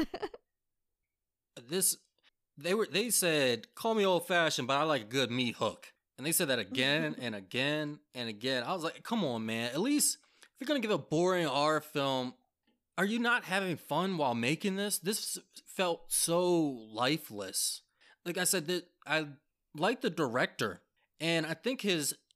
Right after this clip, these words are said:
Speaker 2: his films and his story have a little bit more to it than just the standard horror. But this felt so much like a standard horror. The,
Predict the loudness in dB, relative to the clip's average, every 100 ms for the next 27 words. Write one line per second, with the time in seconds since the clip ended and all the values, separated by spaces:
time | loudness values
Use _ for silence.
0 | _ -8 -4 -4 -2 0 0 0 -2 -2
1 | -2 0 2 2 2 0 0 0 2 2
2 | 0 0 0 0 0 -2 0 2 2 0
3 | -4 -2 -4 -4 -8 _ _ _ -6 -2
4 | 2 2 2 2 2 0 -4 -2 2 2
5 | 0 -4 _ _ _ _ _ -20 -14 -2
6 | 0 0 0 0 2 -2 _ _ -18 -6
7 | -2 0 0 2 2 2 2 0 -2 -4
8 | -4 -2 0 2 0 2 2 0 -4 -2
9 | 0 0 -2 -8 _ _ _ _ _ -20
10 | -18